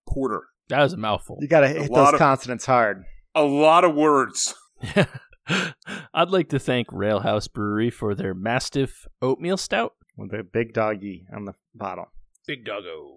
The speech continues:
Speaker 1: Woof, woof.
Speaker 3: And I wanna thank Bellwoods Brewery for their Grandma's Boy Wild Ale Blend with Niagara Shiro Plums.
Speaker 1: Please make sure that you're heading over to all social medias and following us at D A W F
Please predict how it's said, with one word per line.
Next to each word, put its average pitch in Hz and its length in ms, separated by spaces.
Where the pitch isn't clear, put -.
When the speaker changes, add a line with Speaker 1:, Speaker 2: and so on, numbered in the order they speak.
Speaker 1:
Woof, 117 220
woof. 110 80
Speaker 3:
And - 120
I 135 140
wanna 156 220
thank 131 520
Bellwoods 147 640
Brewery 127 600
for 143 160
their 135 140
Grandma's 131 500
Boy 117 300
Wild 117 440
Ale 120 220
Blend 113 480
with 110 180
Niagara 110 520
Shiro 107 400
Plums. - 720
Speaker 1:
Please 170 220
make 165 180
sure 160 200
that 147 80
you're 131 140
heading 143 260
over 131 180
to 123 80
all 127 300
social 135 420
medias 123 420
and 110 140
following 113 400
us 113 140
at 98 140
D 113 200
A 113 140
W 104 280
F 95 120